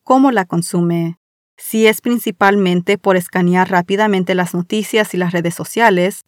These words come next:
obtiene una imagen completa. Si es todo de una fuente, ¿está consciente de otras perspectivas?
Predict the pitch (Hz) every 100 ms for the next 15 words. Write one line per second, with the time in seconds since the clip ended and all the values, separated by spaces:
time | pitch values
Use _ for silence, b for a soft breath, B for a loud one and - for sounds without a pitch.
0 | _ 202 208 - 196 190 214 233 208 202
1 | 190 175 - 170 - 170 170 170 170 208
2 | 254 285 _ b b b - - 262 -
3 | 269 285 349 277 247 240 - 185 180 175
4 | 190 202 - 190 - 233 - 311 311 -
5 | 196 185 196 190 175 180 208 - 233 247
6 | 247 - 240 240 240 - -